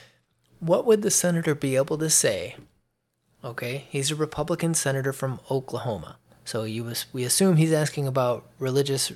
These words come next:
liberties and now about the term mother being, uh,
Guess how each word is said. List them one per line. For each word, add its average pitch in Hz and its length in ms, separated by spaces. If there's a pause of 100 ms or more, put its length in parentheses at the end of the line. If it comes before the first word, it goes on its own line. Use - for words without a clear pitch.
liberties 123 600 (500)
and 120 220
now 120 240
about 120 260
the 117 60
term 117 300
mother 120 380
being, 110 460 (300)
uh, 104 280